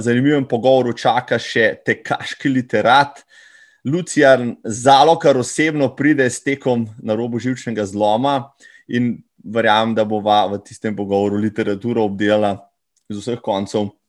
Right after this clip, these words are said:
tudi njegovo knjigo navsezadnje, eh, Po dolgem in počez. Em,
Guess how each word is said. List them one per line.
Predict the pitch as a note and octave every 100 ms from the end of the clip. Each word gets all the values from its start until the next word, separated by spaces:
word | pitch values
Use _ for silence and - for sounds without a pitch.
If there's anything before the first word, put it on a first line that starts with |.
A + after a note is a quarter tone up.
| _ _ _ _ _ -
tudi | A2
njegovo | G#2 G2+ A2 A2
knjigo | A#2 A2+
navsezadnje, | G#2+ G#2 G#2 G2+ G2 G2
eh, | F#2+ - - _ _ F#2+ F#2 F#2+ F2+ F2+ D#2+
Po | G#2+
dolgem | A2 G#2+ G#2
in | G2
počez. | G2+ - - G2+ - - _ - - - _ _ _ _ -
Em, | F#2+ G2 G2+